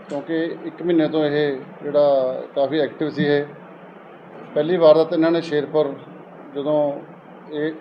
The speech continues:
ਤਕਰੀਬਨ ਨੌ ਤੋਂ ਦਸ ਦੇ ਵਿੱਚ ਜਿਹੜੇ, ਅਹ, ਗੈਂਗਸ-, ਇਹ ਲ-, ਅਹ, ਹੁੰਦੇ ਗੈਂਗ ਵਿੱਚ ਮੈਂਬਰ ਨੇ, ਤਾਂ ਰਾਤ ਨੂੰ ਇਹ ਦੋ ਢਾਈ ਵਜੇ ਪਹਿਲਾਂ ਇਹ ਚਾਰ ਬੰਦੇ ਅੰਦਰ ਜਾਂਦੇ ਆ,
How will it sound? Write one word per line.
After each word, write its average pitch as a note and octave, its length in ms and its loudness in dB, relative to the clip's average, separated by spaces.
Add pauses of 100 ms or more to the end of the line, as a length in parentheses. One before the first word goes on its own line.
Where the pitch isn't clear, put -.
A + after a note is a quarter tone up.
(180)
ਤਕਰੀਬਨ D3 300 0
ਨੌ D3 240 4
ਤੋਂ D3+ 100 -4
ਦਸ C#3+ 300 4
ਦੇ F3 140 -4
ਵਿੱਚ D3+ 480 -2
ਜਿਹੜੇ, D3+ 180 0
ਅਹ, C3 1120 -4
ਗੈਂਗਸ-, C#3 260 -4
ਇਹ D3+ 180 2
ਲ-, C3+ 100 -4
ਅਹ, C3 200 2
ਹੁੰਦੇ B2+ 180 -4
ਗੈਂਗ C3+ 240 -2
ਵਿੱਚ D3 200 -4 (160)
ਮੈਂਬਰ C3+ 300 0
ਨੇ, C3+ 180 -4 (720)
ਤਾਂ C#3 120 4
ਰਾਤ C#3+ 260 8
ਨੂੰ E3 160 2
ਇਹ E3 80 2
ਦੋ C#3+ 180 0
ਢਾਈ E3 180 2
ਵਜੇ D3 280 2
ਪਹਿਲਾਂ D3+ 360 2
ਇਹ D3+ 60 0
ਚਾਰ C#3+ 240 2
ਬੰਦੇ C#3+ 200 0
ਅੰਦਰ C#3 180 0
ਜਾਂਦੇ D3 320 0
ਆ, D3+ 100 -4